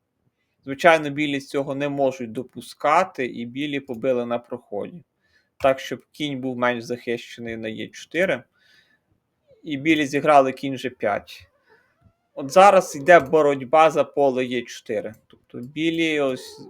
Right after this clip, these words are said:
чотирма фігурами там вже напали. От помилка за чорних, от для початківців. Початківці переважно як грають? Можна щось побити, б'ють.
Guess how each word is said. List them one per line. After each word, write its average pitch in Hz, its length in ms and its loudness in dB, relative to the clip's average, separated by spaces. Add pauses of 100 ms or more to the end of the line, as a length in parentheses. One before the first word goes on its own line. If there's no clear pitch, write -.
(240)
чотирма 147 460 0
фігурами 139 540 -6
там 123 200 -2
вже 123 220 -4
напали. 110 560 -2 (1200)
От - 220 -12
помилка 175 520 6
за 147 120 0
чорних, 120 540 0
от 123 80 -6
для 135 200 2
початківців. - 800 -8
Початківці - 680 -10
переважно 135 560 2
як 123 340 -2
грають? 107 420 -8
Можна 220 440 0
щось 180 300 -8
побити, 156 520 -6
б'ють. - 540 -12